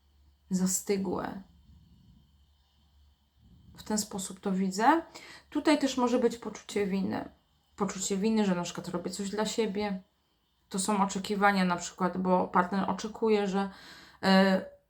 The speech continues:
Ty spełnisz jego oczekiwania, to co on tam widzi, czy oczekiwania rodziców, czy oczekiwania na przykład szefa też.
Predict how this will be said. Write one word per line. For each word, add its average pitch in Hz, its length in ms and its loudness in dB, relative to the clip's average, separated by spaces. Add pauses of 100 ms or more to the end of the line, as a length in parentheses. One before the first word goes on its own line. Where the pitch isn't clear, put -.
(560)
Ty 208 120 2
spełnisz 208 420 0
jego 226 200 6
oczekiwania, 214 680 4
to 208 120 -4
co 208 140 -4
on 202 120 -4
tam 202 160 -2
widzi, 214 320 -2
czy 185 140 -6
oczekiwania 196 600 0
rodziców, 208 480 -4
czy 185 180 -2
oczekiwania 185 640 0
na 180 120 0
przykład - 280 -12
szefa 208 420 -4
też. - 440 -10